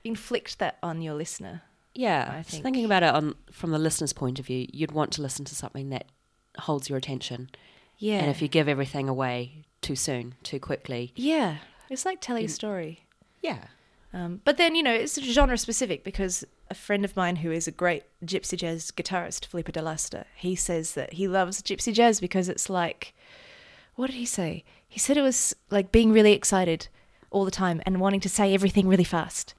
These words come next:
Speaker 1: And that is an energy that people have at times.
Speaker 2: Mm.
Speaker 1: And so it's, it's a valid response, but, you know, people have many varying emotions. And as a musician,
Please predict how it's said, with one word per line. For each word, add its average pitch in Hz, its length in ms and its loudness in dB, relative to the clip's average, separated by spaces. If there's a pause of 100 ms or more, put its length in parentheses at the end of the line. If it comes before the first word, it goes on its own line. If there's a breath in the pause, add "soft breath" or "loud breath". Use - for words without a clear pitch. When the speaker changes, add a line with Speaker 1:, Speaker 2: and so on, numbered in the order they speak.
Speaker 1:
And 233 160 4
that 254 100 10
is 302 200 8
an 277 100 10
energy 311 320 8
that 170 320 0
people 233 260 2
have 294 220 2
at 247 100 -2
times. 156 400 -6
Speaker 2:
Mm. 147 260 0 (360 soft breath)
Speaker 1:
And 202 160 -2
so 220 160 2
it's, - 460 -2
it's 226 200 -2
a 233 80 4
valid 202 640 4 (280)
response, - 800 -2 (320)
but, 160 200 -2 (360)
you 190 120 -4
know, 170 200 -4
people 175 240 -6
have 156 320 -6 (100)
many 170 480 -2
varying 156 380 -4
emotions. 156 520 -4
And 156 140 -6
as 151 100 -8
a 156 60 -6
musician, 160 560 -6